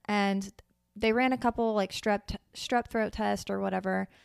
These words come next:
Um, and a couple, like, flu test. And they were like, "Eh, it's negative. It is your allergies. You have allergies. You need to go, you know, buy some allergy medicine and take it."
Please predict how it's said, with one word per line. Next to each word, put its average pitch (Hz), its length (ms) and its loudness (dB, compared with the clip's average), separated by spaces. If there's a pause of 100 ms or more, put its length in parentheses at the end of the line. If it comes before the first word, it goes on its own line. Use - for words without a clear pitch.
(380)
Um, 185 560 2
and 196 140 0
a 196 40 -2
couple, 185 500 -2
like, 190 200 -4
flu 175 180 -2
test. - 400 -8 (160)
And 196 600 0
they 196 160 2
were 190 140 4
like, 190 340 -2
"Eh, 277 180 4
it's - 140 -4
negative. 226 640 4
It 208 260 2
is 196 180 2
your 196 100 2
allergies. 226 800 0 (100)
You 196 180 2
have 214 100 0
allergies. 233 580 0
You 202 100 0
need 202 120 0
to 196 60 -4
go, 190 600 0 (120)
you 196 120 -6
know, 185 160 -2
buy 185 180 0
some 190 180 -4
allergy 180 300 -2
medicine 185 380 -4
and 180 100 -4
take 170 180 -8
it." - 140 -8